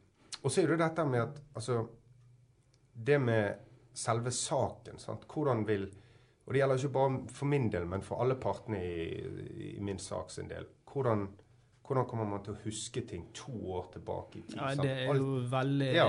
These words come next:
Speaker 2: godt spørsmål.
Speaker 1: Alt ifra forklaringer til, eh, til, eh,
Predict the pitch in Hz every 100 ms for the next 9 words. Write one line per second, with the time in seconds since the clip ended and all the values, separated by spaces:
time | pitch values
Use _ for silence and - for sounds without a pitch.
0 | 131 135 131 123 - 135 - 196 185 151
1 | 151 123 131 - 165 147 120 110 110 120
2 | 120 120 113 110 110 107 101 104 101 -
3 | 101 104 - - - 110 117 110 104 104
4 | 98 95 95 92 90